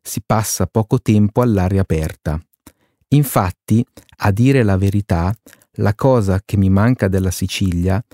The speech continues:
è passare le giornate in spiaggia con gli amici, magari a fare una bella grigliata e suonare la chitarra in compagnia.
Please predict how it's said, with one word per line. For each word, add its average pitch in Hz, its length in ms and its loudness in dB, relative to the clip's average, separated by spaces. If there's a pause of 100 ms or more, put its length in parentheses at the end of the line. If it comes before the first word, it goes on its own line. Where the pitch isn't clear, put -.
(140)
è 113 160 -6
passare 101 680 -2
le 120 100 0
giornate 101 540 0
in 107 60 2
spiaggia 101 540 -2
con 113 140 0
gli 113 120 0
amici, 87 480 -2 (600)
magari 104 460 2
a 113 40 0
fare 104 300 0
una 98 180 2
bella 110 380 2
grigliata 98 720 0 (240)
e 113 140 -2
suonare 101 540 0
la 101 100 0
chitarra 98 480 -2
in 123 80 0
compagnia. 95 680 0